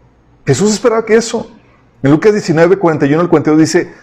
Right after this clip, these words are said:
eh, habla acerca de, de, de, de esa, de esa esperanza que, que Jesús, que tenía.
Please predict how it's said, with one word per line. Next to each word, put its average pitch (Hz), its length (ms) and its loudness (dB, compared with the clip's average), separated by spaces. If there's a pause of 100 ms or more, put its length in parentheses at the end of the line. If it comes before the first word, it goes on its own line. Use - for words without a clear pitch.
(640)
eh, 143 180 2
habla 151 160 0
acerca 175 320 0
de, 151 160 0
de, 131 200 0
de, 131 240 0
de 123 180 0
esa, 165 480 0
de 123 100 0
esa 123 140 -2
esperanza 135 420 -2
que, 135 240 0
que 110 200 -2
Jesús, - 320 -12
que 113 140 0
tenía. 135 440 -4